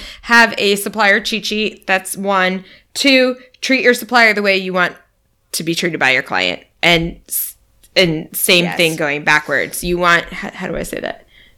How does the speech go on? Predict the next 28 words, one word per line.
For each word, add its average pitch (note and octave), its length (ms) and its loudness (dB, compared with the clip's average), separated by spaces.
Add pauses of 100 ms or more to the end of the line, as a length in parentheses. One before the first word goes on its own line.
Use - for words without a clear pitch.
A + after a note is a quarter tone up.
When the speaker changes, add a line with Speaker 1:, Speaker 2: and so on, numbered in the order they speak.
Speaker 1:
Treat - 360 0
your - 200 -2
Speaker 2:
You, - 60 -20
Speaker 1:
client - 480 -4
Speaker 2:
you C#4+ 80 0
want D#4 160 2
your C#4+ 100 4
Speaker 1:
like C4 100 0
Speaker 2:
supplier B3 680 0
to A#3 120 -6
treat B3 280 -6
you A#3 140 -4
the A3+ 120 -4
way G#3+ 200 -2
that G#3 120 -4
you A3 180 -6
would G#3 140 -6
treat G3+ 240 -4
a G3 40 -6
client. - 420 -8 (440)
Speaker 1:
Thank F3+ 220 4
you. C3+ 200 0 (760)
Speaker 2:
Yeah. - 180 -4 (140)
Speaker 1:
You're - 100 -12
so - 220 -2
smart. - 520 -2 (520)
And A3+ 300 2
then G#3 680 2